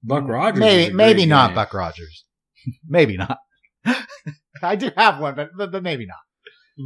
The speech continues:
Speaker 1: Volcano.
Speaker 2: Volcano actually is one of the few wide bodies I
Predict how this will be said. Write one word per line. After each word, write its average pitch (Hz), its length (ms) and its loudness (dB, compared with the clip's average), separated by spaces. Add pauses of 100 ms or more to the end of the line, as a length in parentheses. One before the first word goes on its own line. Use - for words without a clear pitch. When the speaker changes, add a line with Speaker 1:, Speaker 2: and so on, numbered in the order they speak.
Speaker 1:
Volcano. 170 960 -6 (640)
Speaker 2:
Volcano 302 540 0
actually 220 400 -2
is 135 240 -4
one 143 240 -4
of 214 80 -2
the 190 80 -2
few 185 180 -8
wide 120 300 0
bodies 101 260 -2
I 90 80 -14